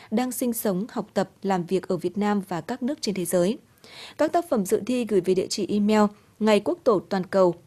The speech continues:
a còng gmail chấm com được chọn lựa, đăng tải trên fanpage của dự án từ ngày mùng hai tháng tư đến ngày ba mươi mốt tháng năm.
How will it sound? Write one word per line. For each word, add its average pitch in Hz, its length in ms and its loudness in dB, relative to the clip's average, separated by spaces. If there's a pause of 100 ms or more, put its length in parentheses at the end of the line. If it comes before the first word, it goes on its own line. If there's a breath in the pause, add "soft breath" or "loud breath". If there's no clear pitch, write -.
a 233 140 -2
còng 196 320 -2
gmail 190 380 0
chấm 190 160 -4
com 220 240 4 (420 loud breath)
được 240 220 6
chọn 208 260 -2
lựa, 220 260 4
đăng 247 180 -2
tải 196 240 -2
trên 220 260 -4
fanpage 226 380 -2
của 180 120 0
dự - 140 -6
án 190 280 -2 (240 loud breath)
từ 226 120 4
ngày 208 140 2
mùng 196 140 0
hai 233 140 -4
tháng 202 160 -4
tư 220 340 2
đến 180 220 -2
ngày 202 160 -4
ba 190 140 -4
mươi 190 80 0
mốt 285 140 -4
tháng 180 160 -6
năm. 196 160 2